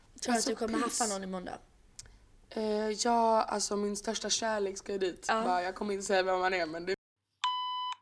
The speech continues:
Speaker 2: Ja, bra, då fick vi det sagt, ja.
Speaker 1: <laughs>
Speaker 2: Då blipar vi det. Förlåt, men alltså, jag kommer inte kunna bete mig.
Speaker 1: Nej,
Speaker 2: Jag
Speaker 1: du,
Speaker 2: är
Speaker 1: du har ju
Speaker 2: nervös,
Speaker 1: s-,
Speaker 2: jag är
Speaker 1: ja.
Speaker 2: nervös. Jag är det på riktigt, helt
Speaker 1: Ja.
Speaker 2: ärligt. För att den skivan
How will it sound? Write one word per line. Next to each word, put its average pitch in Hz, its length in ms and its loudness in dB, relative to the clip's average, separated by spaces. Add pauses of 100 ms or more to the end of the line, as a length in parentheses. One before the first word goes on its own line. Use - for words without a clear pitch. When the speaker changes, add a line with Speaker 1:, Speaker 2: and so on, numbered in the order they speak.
(440)
Speaker 2:
Ja, 190 240 4
bra, 185 200 6
då 220 80 8
fick 240 220 6
vi 240 60 10
det 269 100 12
sagt, 247 280 12 (100)
ja. 190 220 12
Speaker 1:
<laughs> 190 60 8
Speaker 2:
Då 214 80 10
blipar 254 580 6
vi 269 80 4
det. 254 240 8 (1080)
Förlåt, - 380 -6
men 202 120 -12
alltså, 196 460 -6
jag 196 200 -4
kommer 196 180 -8
inte 185 100 -10
kunna - 120 -10
bete - 320 -10
mig. - 140 -16 (480)
Speaker 1:
Nej, 202 400 0
Speaker 2:
Jag 196 100 4
Speaker 1:
du, 190 40 6 (140)
Speaker 2:
är 180 40 4
Speaker 1:
du 202 140 2
har 202 60 6
ju 202 60 2
Speaker 2:
nervös, 190 380 2
Speaker 1:
s-, - 140 0
Speaker 2:
jag 190 140 2
är 190 40 2
Speaker 1:
ja. 185 60 4
Speaker 2:
nervös. 180 640 0 (200)
Jag 233 140 8
är 247 80 10
det 220 100 2
på 196 120 0
riktigt, 190 240 0
helt 214 140 4
Speaker 1:
Ja. 202 60 8
Speaker 2:
ärligt. 175 100 2 (280)
För 220 120 2
att 190 180 4 (280)
den 214 340 4
skivan 233 480 -2